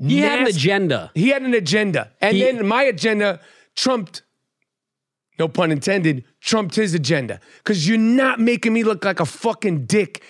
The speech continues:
Speaker 2: in New York, filming me with your fucking middle finger up, and you got a wedding ring on there, and I'm, all this is going through my head. The shooter runs on there.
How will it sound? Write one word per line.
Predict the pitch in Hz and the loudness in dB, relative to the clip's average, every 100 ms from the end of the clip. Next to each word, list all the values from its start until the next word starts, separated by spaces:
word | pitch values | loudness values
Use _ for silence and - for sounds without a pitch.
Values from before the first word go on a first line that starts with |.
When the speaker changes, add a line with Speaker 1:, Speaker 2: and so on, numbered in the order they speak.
| - _ | -20 _
Speaker 2:
in | 202 | 0
New | 190 | 2
York, | 202 185 - - _ | 2 2 -2 -16 _
filming | - - 240 226 202 | -20 -2 0 2 2
me | 185 175 | 2 2
with | 160 | 2
your | 160 | 2
fucking | - - 233 - 196 185 | 0 -4 -4 -2 -2 0
middle | 208 185 | 0 0
finger | 214 226 202 | 0 0 0
up, | - - - - | -2 -14 -8 -2
and | 185 | 0
you | 185 | 0
got | 190 | 0
a | 139 | 0
wedding | 143 214 214 | 2 2 2
ring | 180 165 | 0 0
on | 156 151 | 0 2
there, | 156 | 2
and | 175 | 0
I'm, | 185 190 | -2 -2
all | - 254 | 0 2
this | 262 190 | 0 -4
is | 196 | -4
going | 226 226 | 0 -2
through | 185 202 | 0 -2
my | 185 175 | 0 2
head. | 214 196 160 - - - - _ | 2 0 -4 -14 -20 -20 -20 _
The | 170 | -4
shooter | 143 285 285 | -2 0 0
runs | 240 196 180 165 | 2 0 0 0
on | 160 156 | 0 0
there. | 160 170 175 | 2 0 -4